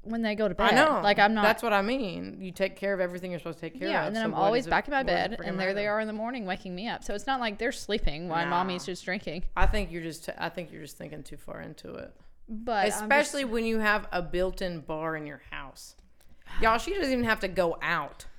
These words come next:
Speaker 2: She can walk down the hallway, and there's a custom-built bar in her house.
Speaker 1: Yeah, and I think my husband regrets doing that. <laughs>
Speaker 2: He's just jealous.
Speaker 1: It's before kids, guys. Um, we just moved into the house. I'm like, "This looks, I want this to be a bar," you know? And we did.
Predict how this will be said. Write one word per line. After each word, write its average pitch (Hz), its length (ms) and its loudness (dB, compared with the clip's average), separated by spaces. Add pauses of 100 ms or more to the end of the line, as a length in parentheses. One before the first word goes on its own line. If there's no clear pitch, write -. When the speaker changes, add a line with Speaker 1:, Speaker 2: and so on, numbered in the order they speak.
(320)
Speaker 2:
She 247 180 -4
can 240 240 0
walk 202 240 6
down 214 200 2
the 175 80 0
hallway, 160 960 0 (380)
and 180 200 0
there's 180 180 4
a 175 60 0
custom-built 170 840 0
bar 156 300 0
in 147 80 -6
her 147 180 -8
house. 135 520 -12 (100)
Speaker 1:
Yeah, 196 120 -4
and 180 80 -4
I 175 60 -4
think 180 220 0
my 175 100 -4
husband 165 320 -6
regrets 156 440 -8
doing 160 240 -8
that. - 240 -10 (520)
<laughs> - 500 2
Speaker 2:
He's 196 220 -6
just 151 300 -8
jealous. 147 540 -8
Speaker 1:
It's 254 100 -2
before 254 260 2
kids, - 320 -4
guys. - 540 -8
Um, 170 260 -8
we 170 140 -8
just 175 180 -10
moved 175 220 -4
into 170 160 -6
the 165 100 -6
house. 185 320 -4
I'm 190 80 -10
like, 202 160 -6
"This 269 160 -6
looks, - 220 -10 (140)
I 240 40 -8
want 247 160 -8
this 254 180 -6
to - 60 -6
be 247 200 -2
a 233 60 -4
bar," 240 460 -6
you 104 80 -12
know? 180 360 -10
And 190 140 -10
we 269 80 -6
did. 277 340 -4